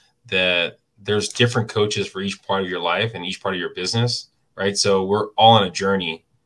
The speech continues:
right? Yet to get me from point A to point B,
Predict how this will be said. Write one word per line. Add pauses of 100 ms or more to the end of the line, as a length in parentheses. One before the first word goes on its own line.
(260)
right? (260)
Yet (260)
to
get
me
from
point
A
to
point
B,